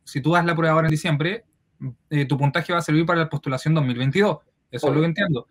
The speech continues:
Speaker 1: Si tú da-, decides dar otra vez la prueba de invierno, ese puntaje ya te va a servir para la próxima postulación de dos mil veintitrés, ¿cierto?
Speaker 2: Exacto.
Speaker 1: Eso, entonces, si ya, ya te fue bien en esta, quizá no necesitas <laughs> darla,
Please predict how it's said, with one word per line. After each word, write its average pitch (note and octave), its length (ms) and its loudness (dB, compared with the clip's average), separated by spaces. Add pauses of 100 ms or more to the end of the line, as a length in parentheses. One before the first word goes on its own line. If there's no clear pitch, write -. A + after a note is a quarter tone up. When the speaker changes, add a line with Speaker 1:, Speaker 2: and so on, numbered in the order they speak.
(160)
Speaker 1:
Si - 180 -8
tú F#3 180 2
da-, F#3+ 160 4
decides D3+ 480 0
dar D#3+ 220 0
otra F3+ 220 2
vez D#3+ 100 2
la C#3+ 120 2
prueba D#3 260 2
de C#3 80 0
invierno, F3 680 0
ese F3 320 -2
puntaje G3+ 500 -2
ya D#3+ 200 2
te E3+ 80 0
va D#3+ 80 4
a - 20 -2
servir E3 320 -2
para D3+ 160 0
la B2 160 -4
próxima B3 340 2
postulación C#3+ 520 -4
de A#2+ 80 -6
dos A#2+ 100 -4
mil C#3 120 0
veintitrés, C3+ 360 -2
¿cierto? - 360 -6 (440)
Speaker 2:
Exacto. - 400 0
Speaker 1:
Eso, - 100 -20 (240)
entonces, D#3+ 300 0
si D3+ 100 4
ya, F3 280 6
ya D#3+ 200 4
te E3+ 120 -2
fue E3+ 160 0
bien F3+ 180 2
en F#3+ 120 4
esta, F3 300 2
quizá D#3 220 -4
no D3+ 100 0
necesitas D3+ 400 0
<laughs> - 40 -16
darla, E3 420 0